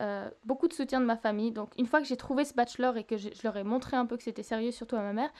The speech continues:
elle, elle m'a beaucoup soutenue, mes sœurs m'ont beaucoup soutenue, Ca-, Caro et Patty. Et puis, ouais, j'ai, j'ai, j'ai eu beaucoup de chance, franchement. Donc, euh, je, je peux pas me plaindre.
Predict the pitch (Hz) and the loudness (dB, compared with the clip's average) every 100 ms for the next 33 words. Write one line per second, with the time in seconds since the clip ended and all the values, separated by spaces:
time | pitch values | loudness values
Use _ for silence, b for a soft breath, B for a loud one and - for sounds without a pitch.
0 | B B B B B 247 247 - 220 226 | B B B B B 2 4 4 4 4
1 | 220 277 311 330 285 254 262 262 233 226 | 4 0 2 2 2 2 4 6 2 2
2 | 226 220 208 226 254 - 226 240 240 226 | 2 2 0 -2 -4 -6 0 2 2 0
3 | - - - 214 220 214 220 220 - 240 | -8 -6 -4 -2 0 0 -2 -4 -2 -4
4 | 247 B B B B B 233 226 226 220 | -4 B B B B B -4 -2 -4 -2
5 | 214 - - 302 240 220 208 214 214 214 | -2 -4 2 4 4 0 -2 -4 -6 -6
6 | 226 240 226 262 247 208 196 - 208 - | -4 -2 -2 -4 -2 -4 -4 -8 -8 -6
7 | 196 196 196 - 196 190 202 - B B | -8 -8 -10 -6 -6 -6 -8 -14 B B
8 | B B - - - 302 262 269 269 226 | B B -8 -6 -2 2 4 4 4 2
9 | 220 | 2